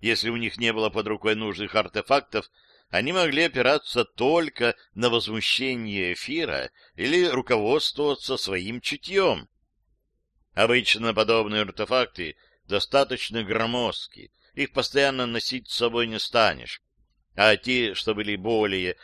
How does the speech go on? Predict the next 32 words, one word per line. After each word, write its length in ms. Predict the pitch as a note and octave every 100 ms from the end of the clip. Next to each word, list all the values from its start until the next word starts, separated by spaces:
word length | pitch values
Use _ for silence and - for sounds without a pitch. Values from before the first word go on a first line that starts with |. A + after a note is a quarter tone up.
| -
или 160 | A#2+ A2+
менее 420 | A2+ G#2+ G2+ G2+
компактными, 720 | - A2+ G#2 G2 - D#2+ C#2+ _ _
стоили 380 | - - F#3 E3+
очень 360 | D#3+ - D#3 D3
дорого, 580 | A2+ F#2+ D2 C2+ C2 - - _
и 140 | - G#2
далеко 340 | A2+ G#2+ A#2
не 120 | A2
каждый 440 | - G#2+ G#2+ F#2 A#2
мог 260 | A2 G#2
их 120 | A#2
себе 280 | - A#2+ B2
позволить. 640 | A#2+ B2+ C#3+ E3 G#2 - - _ _ _ _ _ _ _ _ _ _
В 60 | -
чем 240 | C#3 B2+
же 120 | A#2+
плюс 360 | A#2 B2 B2+ -
того, 440 | B2 A2 G#2+ B2 - _ _
что 220 | - - A#2
маг 240 | A#2 A2+
способен 480 | - A2 A#2+ A2+ G#2+
видеть 500 | A#2 G#2+ A2 - - - -
создаваемые 1080 | - A#2+ G#2 A2+ A2+ A2 A2 G#2+ G#2+ A2 A2
им 140 | G#2
цепочки 500 | - G#2+ G#2+ G#2 -
рун 240 | A2 A2+
и 40 | A2+
схем? 360 | - G3 C3+ - _ _ _ _ _ _ _
А 300 | F2 F#2 F2
в 80 | -
том, 340 | G#2+ A#2 F2